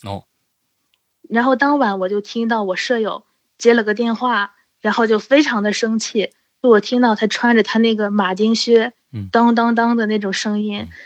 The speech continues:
Speaker 2: 然后我们又是木地板嘛，声音就更大了。他就怒气冲冲的出了门，把门哐一下摔上了，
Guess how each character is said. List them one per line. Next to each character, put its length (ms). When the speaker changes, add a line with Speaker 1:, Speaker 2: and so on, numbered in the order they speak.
Speaker 2:
然 100
后 120
我 80
们 100
又 80
是 140
木 240
地 160
板 240
嘛， 160
声 180
音 80
就 100
更 220
大 200
了。 140
他 140
就 320
怒 200
气 180
冲 200
冲 220
的 220
出 200
了 120
门， 280
把 160
门 280
哐 360
一 120
下 220
摔 260
上 160
了， 120